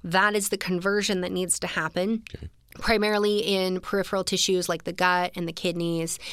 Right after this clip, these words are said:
Speaker 1: and then looking at those antibodies. If you've never had a T P O and thyroid globulin antibody, it's really important to have those screened because the antibodies come first when it comes to hypothyroidism,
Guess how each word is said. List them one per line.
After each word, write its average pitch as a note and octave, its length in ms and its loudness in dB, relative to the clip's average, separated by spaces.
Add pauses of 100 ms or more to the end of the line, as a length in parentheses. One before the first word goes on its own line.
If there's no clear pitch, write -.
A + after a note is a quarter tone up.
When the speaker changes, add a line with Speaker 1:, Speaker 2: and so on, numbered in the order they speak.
(220)
Speaker 1:
and G#3+ 160 4
then G3 160 4
looking G#3+ 300 2
at A3+ 100 0
those G3 220 2
antibodies. E3+ 640 -2
If - 120 -8
you've F3 120 2
never G3 220 2
had G3 220 2
a F#3+ 60 -2
T G3+ 220 -2
P G3+ 180 -2
O F#3 160 2
and F3+ 160 -4
thyroid F3+ 300 0
globulin F3+ 400 -2
antibody, F3 680 -2
it's - 180 -6
really F#3 360 2
important F3+ 320 -4
to E3 80 -4
have E3 160 -2
those E3+ 180 -4
screened A3+ 520 0 (420)
because A3 260 2
the G#3 160 0
antibodies G3 540 2
come F#3+ 200 -2
first - 600 0 (140)
when F#3 200 2
it F3 60 -4
comes F#3 220 -2
to F3+ 80 -2
hypothyroidism, F#3+ 960 0